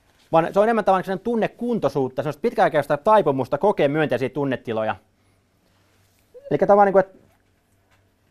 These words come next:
että kaksi tyyppiä, ne voi tällä hetkellä kokea tavan, niinku, yhtä, yhtä paljon, niinku, myönteisiä tunteita, sitten kohtaa jonkun vastoinkäymisen, ja toinen tyyppi tavan, niinku, ponnahtaa takaisin siitä vastoinkäymisestä, niinku, paljon nopeammin kuin toinen tyyppi.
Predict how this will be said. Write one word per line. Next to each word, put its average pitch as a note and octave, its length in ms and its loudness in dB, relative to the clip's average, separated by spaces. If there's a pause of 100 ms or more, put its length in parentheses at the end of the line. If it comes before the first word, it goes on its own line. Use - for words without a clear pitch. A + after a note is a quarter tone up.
(340)
että F3 100 -6
kaksi A#3 180 0
tyyppiä, G3 280 2
ne F3+ 60 -2
voi F#3 100 2
tällä A#3 200 4
hetkellä F#3 220 -2
kokea F3+ 240 -2
tavan, D#3 260 2
niinku, D#3 120 -2
yhtä, F#3 160 -2
yhtä G#3+ 220 0
paljon, D#3+ 200 0
niinku, C#3+ 120 -6
myönteisiä D3+ 360 -2
tunteita, D3 460 0 (580)
sitten A3+ 180 -4
kohtaa G#3+ 220 0
jonkun F#3 140 -2
vastoinkäymisen, C#3+ 840 0 (120)
ja C3+ 60 -16
toinen G#3+ 220 0
tyyppi F3 200 -4
tavan, D#3 180 -2
niinku, C#3+ 120 -8
ponnahtaa F#3 380 0
takaisin G3 280 0
siitä C3+ 120 -6
vastoinkäymisestä, C#3 640 0
niinku, A#2 80 -12
paljon E3 180 0
nopeammin F3+ 320 4
kuin C3 80 -2
toinen C#3+ 260 2
tyyppi. A#2 420 -6